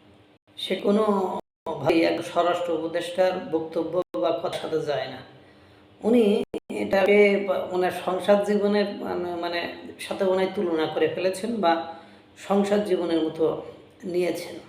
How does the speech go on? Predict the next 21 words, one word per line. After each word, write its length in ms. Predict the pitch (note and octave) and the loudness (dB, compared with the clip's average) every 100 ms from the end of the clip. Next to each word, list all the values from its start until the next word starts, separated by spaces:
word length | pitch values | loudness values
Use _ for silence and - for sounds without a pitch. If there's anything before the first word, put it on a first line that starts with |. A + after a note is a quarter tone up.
| - - - - - - - _ _ - | -20 -20 -20 -20 -20 -20 -20 _ _ -2
যেমন, 560 | F#3+ F#3+ G3 F#3 A3 | 2 2 4 2 2
আহ, 800 | A3+ F#3 F3 E3+ E3 D#3+ - - | 0 0 0 2 2 0 -2 -6
ছত্রিশ 600 | - - G3+ - G3 F#3 | -8 -4 -4 -2 -2 0
জন, 380 | F#3 F#3 - - - | 2 2 0 -6 -6
আহ, 400 | F3+ E3 D#3 C#3+ | -4 -2 -2 0
জঙ্গি 500 | E3+ F3 E3 D#3 D#3+ - - - - - - - - D#3+ | 0 0 -2 -4 -6 -12 -20 -20 -20 -20 -20 -20 -10 0
যারা 280 | D#2+ E2 D#2 | 2 4 4
বাং-, 260 | E3+ E3+ G2+ F2+ | 2 2 -2 -6
মালয়েশিয়ায় 960 | F2 E2+ D#3 E3 E3+ E3 - F3 E3+ E3 A#2+ - | -6 -4 2 4 4 2 0 2 2 0 -4 -6
ধরা 200 | C3+ D#3+ | -2 0
পড়েছে। 480 | D#3+ - F3 - D#3+ | 0 -2 -4 -4 -4
মালয়েশিয়া 500 | D#3 D#3 D#3+ D#3+ E3+ | 0 0 0 -2 -6
সরকার 480 | - E3 D#3+ E3+ E3 | -4 -4 -2 0 2
এপ্রিল 400 | D#3+ D#3+ E3+ E3 | 0 -2 -4 -2
থেকে 480 | E3 E3 E3 - - - - - | -2 2 2 0 -10 -18 -20 -10
বিভিন্নভাবে 600 | D#3 E3+ F3 E3+ D3+ D#3+ E3 | 0 2 2 0 0 0 0
তদন্ত 520 | F3 D#3+ E3+ E3 D#3+ | 2 0 0 -2 -2
করে, 240 | E3+ D#3+ | 2 0
পরীক্ষা 420 | D#3+ E3 E3 - | 2 -2 -2 -4
নিরীক্ষা 400 | D#3+ D#3+ D#3 - | -4 -4 -6 -6
করে, 500 | D#3+ - E3+ D#3 - | -6 -2 2 2 0